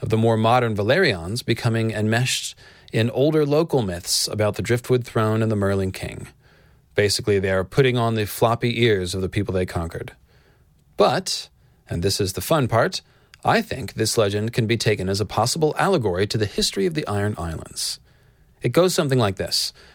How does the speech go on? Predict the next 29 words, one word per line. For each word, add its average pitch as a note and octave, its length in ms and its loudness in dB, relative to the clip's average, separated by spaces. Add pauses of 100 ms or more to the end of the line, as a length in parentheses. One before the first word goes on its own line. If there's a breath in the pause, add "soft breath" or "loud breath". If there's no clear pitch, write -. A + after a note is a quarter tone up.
(140 loud breath)
The A2+ 120 4
Iron E3+ 240 4
Islands, B2 600 0
like G2+ 180 0
Driftmark, G2+ 540 -2 (360 soft breath)
used D#3 220 0
to D#3 60 -2
be C#3+ 140 2
inhabited G#2 640 -2 (120)
by G2 160 0
fish G#3 300 2
people. - 360 -6 (480)
But D#3+ 120 2
at C3+ 100 4
some A#3 240 0
point, - 360 -12 (360 soft breath)
dragon C3 460 2
people A#2+ 300 0
came A#2 300 0
by A2+ 200 4
sea C3+ 460 0 (320 loud breath)
and B2+ 260 2
conquered B2 480 0
the F#2 60 -2
fish - 300 -2
people, E2 400 -4 (380 soft breath)
intermarried B2+ 580 2
with G2+ 160 -4
them, A#2 360 -2